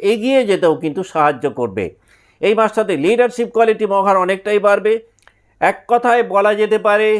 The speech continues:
মঘা নক্ষত্রে জাতক বা জাতিকারা নিজেদের অবস্থানটাকে খুব সুন্দরভাবে প্রতিষ্ঠা করতে পারবেন এই মাসটাতে। কিডনি বা হার্ট রিলেটেড প্রবলেম তৈরি হতে পারে।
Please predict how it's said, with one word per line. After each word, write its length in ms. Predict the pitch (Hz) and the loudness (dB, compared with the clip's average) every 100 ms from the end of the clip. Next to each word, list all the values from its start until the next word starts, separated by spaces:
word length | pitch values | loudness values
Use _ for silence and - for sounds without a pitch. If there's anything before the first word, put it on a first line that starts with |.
| 190 | -4
মঘা 360 | 131 190 220 277 | -4 -2 0 0
নক্ষত্রে 600 | 269 247 - 240 240 214 214 | 0 -2 -2 -4 -2 -2 0
জাতক 320 | 202 190 214 | 2 0 -2
বা 100 | 196 | 0
জাতিকারা 500 | 185 190 185 185 180 175 165 | 2 0 0 0 2 0 -2
নিজেদের 480 | 196 233 254 240 233 | -4 0 0 2 2
অবস্থানটাকে 840 | 196 233 262 - 277 254 208 151 165 226 - - | 2 -2 -4 -2 -2 0 -2 0 -4 -4 -8 -6
খুব 140 | 226 - | -6 -4
সুন্দরভাবে 760 | 240 277 294 302 277 220 196 190 | -4 -2 2 2 4 2 0 -4
প্রতিষ্ঠা 540 | - 277 311 277 - 269 | -2 -2 -2 -4 0 0
করতে 320 | 202 214 - | 0 -4 -2
পারবেন 320 | 185 185 175 170 | 0 0 0 -2
এই 120 | 170 | -2
মাসটাতে। 500 | 160 139 139 117 104 85 _ _ _ - | -2 -2 -2 -2 -4 -10 _ _ _ -4
কিডনি 400 | 240 196 190 220 | -4 -4 0 2
বা 140 | 196 170 | 2 0
হার্ট 300 | 160 220 233 | 0 -2 -2
রিলেটেড 440 | 262 247 226 208 170 | -6 -2 -2 -2 -4
প্রবলেম 380 | - 175 151 185 196 180 _ | 0 0 0 -4 -4 -18 _
তৈরি 240 | 160 180 196 | -4 -2 0
হতে 220 | 190 196 | 0 0
পারে। 260 | 180 196 | 0 2